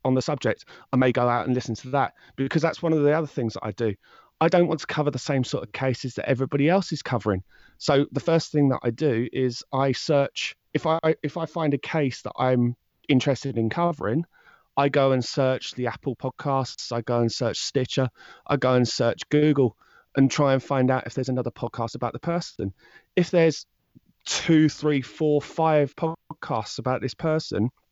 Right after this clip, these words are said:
I move on, because I'm, I'm sure that there's other people's stories that I need to tell. So I would move on and, and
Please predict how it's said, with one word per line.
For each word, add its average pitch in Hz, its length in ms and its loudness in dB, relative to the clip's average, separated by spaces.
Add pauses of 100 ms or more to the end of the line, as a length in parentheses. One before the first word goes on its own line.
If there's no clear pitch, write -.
(400)
I 151 100 4
move 151 220 6
on, 160 340 2 (400)
because 151 460 0
I'm, 139 340 2
I'm 127 180 0
sure 165 380 0
that 131 140 -4
there's 123 240 0
other 135 160 -2
people's 147 480 -2
stories 151 420 2
that - 100 -8
I 117 80 0
need 113 180 0
to - 120 -12
tell. 151 340 0 (640)
So 139 360 2 (240)
I 147 160 2
would 143 200 0
move 156 320 4
on 117 320 0
and, 127 420 -2 (300)
and 123 340 -2